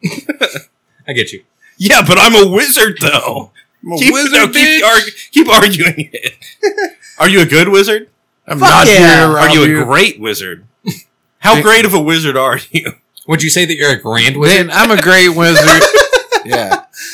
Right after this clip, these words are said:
Speaker 2: God damn, y'all are thick. <laughs>
Speaker 3: I'm a great wizard, but a, a, a bad apprentice. You know?
Speaker 4: No, what do you mean by that?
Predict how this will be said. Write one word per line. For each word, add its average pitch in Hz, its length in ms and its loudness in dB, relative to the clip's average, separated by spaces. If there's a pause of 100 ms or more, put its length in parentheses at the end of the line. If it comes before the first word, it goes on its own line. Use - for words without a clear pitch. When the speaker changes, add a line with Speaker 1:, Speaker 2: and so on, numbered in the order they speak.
(580)
Speaker 2:
God 254 180 0 (180)
damn, 226 360 2
y'all 175 220 0
are 151 60 0
thick. - 540 -4 (360)
<laughs> - 280 -10 (160)
Speaker 3:
I'm 185 120 -2
a - 40 -6
great 170 240 0
wizard, 143 380 -4
but 127 140 -4
a, 113 300 -6
a, 113 360 -8
a 117 40 -12
bad 123 380 -6
apprentice. 101 680 -12 (320)
You 110 200 -20
know? 107 100 -20 (600)
Speaker 4:
No, 143 380 -14
what 127 100 -16
do 143 60 -12
you 143 40 -14
mean 139 180 -18
by 131 100 -16
that? 120 340 -20